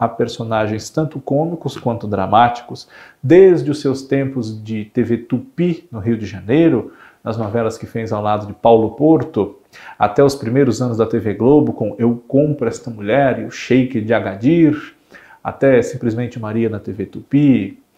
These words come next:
Rock Santeiro, Tieta, Amor com Amor se Paga, na T V Globo, entre uma infinidade de trabalhos, né? E se você é um pouco mais jovem,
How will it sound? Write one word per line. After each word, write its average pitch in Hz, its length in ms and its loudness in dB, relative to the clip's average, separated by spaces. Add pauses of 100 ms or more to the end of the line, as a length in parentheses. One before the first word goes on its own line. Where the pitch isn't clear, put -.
(180)
Rock - 280 0
Santeiro, 113 560 0
Tieta, 120 600 -2
Amor 127 300 -2
com 135 100 0
Amor 123 260 -2
se - 160 -10
Paga, 123 520 4
na 123 220 0
T 143 180 -8
V 113 160 -4
Globo, 123 580 0
entre 151 240 -4
uma 160 200 -4
infinidade 143 800 0
de 107 100 -8
trabalhos, 110 640 -2
né? 120 240 -4 (480)
E 160 140 2
se - 160 -2
você 135 320 -2
é 120 40 4
um 113 120 0
pouco 110 260 -4
mais 131 200 -2
jovem, 139 480 0